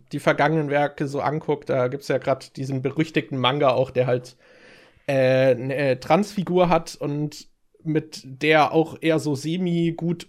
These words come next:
irgendwie umgeht und auch so ein paar, äh, ja, ich glaub, Missverständnisse auch so ein bisschen. Ich hab ihn selbst nicht gelesen, ich hab nur ein bisschen drüber so Kritiken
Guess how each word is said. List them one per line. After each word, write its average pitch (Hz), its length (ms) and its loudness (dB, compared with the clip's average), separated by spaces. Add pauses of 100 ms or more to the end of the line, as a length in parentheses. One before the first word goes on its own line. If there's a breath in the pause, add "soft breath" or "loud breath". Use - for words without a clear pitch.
(120)
irgendwie 139 320 -4
umgeht 180 560 0
und 139 160 -6
auch 143 140 -2
so - 120 -6
ein 135 120 -4
paar, 135 400 2 (1080 soft breath)
äh, 139 300 0
ja, 135 400 0
ich - 120 -14
glaub, 139 240 0
Missverständnisse 160 1500 -2
auch 135 140 -2
so - 140 -4
ein 131 100 -2
bisschen. 143 260 -6
Ich 131 120 -2
hab 175 120 2
ihn 170 100 0
selbst 131 260 2
nicht 135 140 -6
gelesen, 120 320 -2
ich 120 100 -4
hab 139 120 -2
nur 131 140 0
ein 113 160 -4
bisschen 113 600 -8
drüber 120 600 0 (140)
so 131 240 -8
Kritiken 127 680 -8